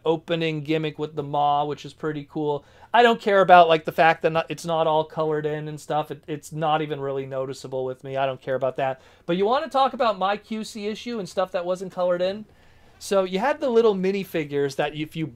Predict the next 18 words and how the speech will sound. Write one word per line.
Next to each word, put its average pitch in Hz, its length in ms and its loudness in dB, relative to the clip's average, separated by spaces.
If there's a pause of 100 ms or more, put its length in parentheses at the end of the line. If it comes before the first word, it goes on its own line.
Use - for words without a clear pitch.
(100)
you 190 120 -6
know, 139 120 -6
you 151 100 -8
could 151 160 -4 (240)
breathe 170 460 2
and 151 200 -4
you'll 147 160 0
lose 156 300 -2
these. 120 300 -8 (440)
My 180 520 -2 (200)
Galvatron's 202 1080 -2 (260)
base 220 640 -6 (680)
is 202 200 -4
not 240 240 0
painted 233 400 -4
in. 277 320 -4 (440)
It's 247 300 -6
orange. 311 720 4